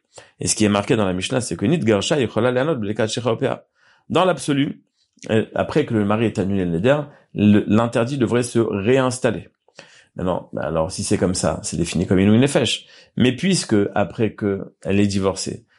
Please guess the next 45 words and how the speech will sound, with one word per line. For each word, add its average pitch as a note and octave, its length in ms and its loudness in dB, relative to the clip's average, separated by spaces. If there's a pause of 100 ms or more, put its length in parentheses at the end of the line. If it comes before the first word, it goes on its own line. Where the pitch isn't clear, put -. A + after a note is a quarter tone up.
(160)
elle D2+ 60 -10
n'a D#2 100 -4
plus G2 120 -4
de F#2+ 60 0
mari, F2+ 460 0 (260)
elle F#2 160 2
peut B2 120 2
quand A#2+ 140 0
même C3+ 180 2
recevoir A2 360 0
le G2+ 100 0
Leket G2 200 -4
Shecha - 280 -8
Opea. F2+ 320 -2
Donc B2+ 200 0
je A#2+ 100 0
ne D#3 120 0
considère E3 560 0
pas C#3+ 140 0
celle B2 220 -4
qui A#2 100 -6
s'est A#2 200 -4
interdit A2+ 320 0
de A2 80 0
profiter - 360 -4
des C3 120 0
gens E3 220 0 (280)
comme C3+ 160 0
un B2+ 60 0
statut C3 300 -4
de C#3 80 2
Inouï D3 200 -2
Nefesh, E3 300 -2
parce C#3+ 160 -2
que D#3+ 80 2
de D#3 80 4
toutes E3 180 -2
les E3+ 80 2
façons, D#3+ 420 0 (240)
elle B2+ 120 2
a C#3 80 2
dû D#3 120 4
profiter. C#3 440 -2 (480)
Et - 100 2
donc, C3+ 360 0